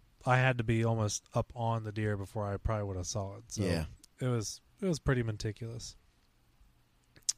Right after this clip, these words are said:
Speaker 1: So, uh, that, after that day, I was, I was, had that gut punch feeling,
Speaker 2: Mm-hmm.
Speaker 1: right? Well, I had it that Thursday night too.
Speaker 2: But I mean,
Speaker 1: but
Speaker 2: on Friday, like, after you've spent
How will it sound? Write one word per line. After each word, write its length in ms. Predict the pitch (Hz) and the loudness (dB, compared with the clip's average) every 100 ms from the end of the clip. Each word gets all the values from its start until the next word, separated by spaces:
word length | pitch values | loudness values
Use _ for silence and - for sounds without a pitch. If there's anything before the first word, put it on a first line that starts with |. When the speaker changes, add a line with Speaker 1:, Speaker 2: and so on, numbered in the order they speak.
| _ - | _ -4
Speaker 1:
So, 220 | 135 127 | 0 0
uh, 80 | 131 - _ _ _ - | 0 -6 _ _ _ -2
that, 340 | 135 127 127 - - | 2 2 2 -4 -4
after 280 | 143 135 135 | -2 0 2
that 180 | 131 127 | 2 2
day, 140 | 123 | 2
I 80 | 120 | 2
was, 120 | 113 - - - | 0 -8 -20 -10
I 160 | 120 117 | -4 0
was, 200 | 117 107 - 151 - - - - - - - - - - _ | 0 -2 -10 -20 -20 -20 -20 -20 -20 -20 -20 -20 -20 -20 _
had 180 | - 135 | 2 4
that 160 | 127 131 | 4 6
gut 180 | 151 - | 8 8
punch 280 | 135 123 | 6 4
feeling, 440 | - 123 131 139 131 - | -2 2 2 2 -2 -2
Speaker 2:
Mm-hmm. 240 | 127 113 113 | 0 2 4
Speaker 1:
right? 420 | 127 131 - 107 | 6 4 2 -2
Well, 100 | 120 | 2
I 100 | 120 | 2
had 160 | 127 123 | 2 0
it 140 | 123 - - - | -2 -8 -20 -6
that 180 | 120 117 - - - | -4 -4 -8 -20 -6
Thursday 340 | - 123 113 110 | 0 2 0 -2
night 280 | 117 117 - | -2 -2 0
too. 140 | 131 | 10
Speaker 2:
But 100 | 151 | 12
I 80 | 139 | 12
mean, 200 | 131 127 | 8 6
Speaker 1:
but 60 | |
Speaker 2:
on 180 | 120 113 | 6 4
Friday, 580 | 101 127 123 117 107 98 | 2 6 8 10 8 6
like, 240 | 95 98 107 | 4 2 4
after 320 | 104 98 - | 4 4 0
you've 180 | 98 95 | -2 0
spent 460 | - - 104 95 | 0 0 -2 -4